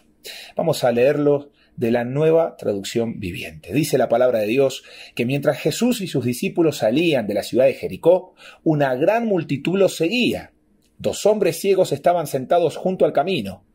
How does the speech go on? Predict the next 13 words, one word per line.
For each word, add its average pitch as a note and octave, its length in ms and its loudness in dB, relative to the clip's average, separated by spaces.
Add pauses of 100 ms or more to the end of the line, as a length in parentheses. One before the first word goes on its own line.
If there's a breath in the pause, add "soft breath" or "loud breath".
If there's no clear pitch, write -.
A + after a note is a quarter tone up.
(300 loud breath)
Cuando A#2 220 0
oyeron G3+ 340 4
que D3 80 -4
Jesús D3 280 -2
venía C#3 380 0
en C3 80 -4
dirección A#2 380 -2
a A2+ 100 0
ellos, F3 460 -2 (180 soft breath)
comenzaron F#3 540 0
a F3 60 0
gritar: D3+ 460 0
"Señor, G3+ 600 2